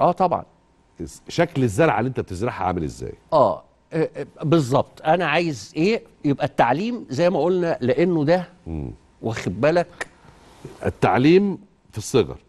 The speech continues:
Speaker 1: آه.
Speaker 2: والخطاب الديني في الصغر عامل ازاي؟
Speaker 1: آه.
Speaker 2: كمان.
Speaker 1: الخطا-، آه، الخطاب
Speaker 2: آه.
Speaker 1: التنويري زي ما هو
Speaker 2: يعني، آه،
Speaker 1: الإنساني.
Speaker 2: الخطاب الديني اللي هو
Speaker 1: واخد بالك؟
Speaker 2: استحضار الخطاب
Speaker 1: آه.
Speaker 2: التنويري.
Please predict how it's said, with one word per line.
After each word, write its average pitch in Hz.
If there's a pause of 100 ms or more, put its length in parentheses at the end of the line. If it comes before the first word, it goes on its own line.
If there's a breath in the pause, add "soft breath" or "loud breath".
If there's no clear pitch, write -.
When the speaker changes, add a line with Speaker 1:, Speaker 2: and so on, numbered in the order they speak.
(120)
Speaker 1:
آه. 107
Speaker 2:
والخطاب 110
الديني 143
في 131
الصغر 131
عامل 107
ازاي؟ 80
Speaker 1:
آه. 120
Speaker 2:
كمان. 95
Speaker 1:
الخطا-، 139 (100)
آه، 117 (200)
الخطاب 226
Speaker 2:
آه. 82
Speaker 1:
التنويري 143
زي 107
ما 95
هو 104
Speaker 2:
يعني، -
آه، -
Speaker 1:
الإنساني. 170
Speaker 2:
الخطاب 139
الديني 156
اللي 87
هو 139
Speaker 1:
واخد 139
بالك؟ 160
Speaker 2:
استحضار 175
الخطاب 147
Speaker 1:
آه. 135
Speaker 2:
التنويري. 95